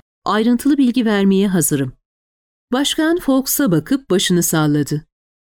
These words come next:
"Burada kes ve hemen Mehmet'e ilet." "Bahse girerim Ebu Haşim'in şaşkınlıktan ağzı bir karış açık kalacak efendim," dedi Paul Burton.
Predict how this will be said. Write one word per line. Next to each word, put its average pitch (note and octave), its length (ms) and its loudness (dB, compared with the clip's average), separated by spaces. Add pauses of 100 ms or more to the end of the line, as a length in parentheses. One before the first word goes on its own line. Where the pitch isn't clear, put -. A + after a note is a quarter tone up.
(120)
"Burada D4 320 0
kes C#4+ 320 0
ve G3+ 140 0
hemen C4 340 2
Mehmet'e G#3 420 2
ilet." C3+ 420 -2 (800)
"Bahse G#3+ 360 0
girerim B3 460 2
Ebu A3+ 300 2
Haşim'in A#3+ 420 2
şaşkınlıktan G#3+ 800 0
ağzı F#3 400 0
bir C4 140 2
karış B3+ 300 -2
açık - 240 -2
kalacak E3+ 460 0
efendim," D#3 460 2
dedi D3+ 200 0
Paul D#3+ 280 0
Burton. D3 400 -2